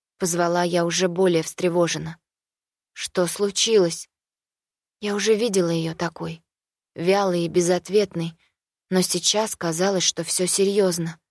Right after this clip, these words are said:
Моё тело инстинктивно сжалось от страха. Свет в комнате поменялся.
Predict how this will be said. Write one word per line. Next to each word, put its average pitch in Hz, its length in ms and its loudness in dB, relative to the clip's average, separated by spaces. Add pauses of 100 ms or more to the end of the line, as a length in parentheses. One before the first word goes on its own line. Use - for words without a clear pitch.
(640)
Моё 175 280 2
тело 196 500 0
инстинктивно 185 800 -2
сжалось 180 520 -2
от 185 100 -6
страха. - 540 -4 (880)
Свет 185 380 2
в - 60 -18
комнате 170 440 -2
поменялся. 175 800 0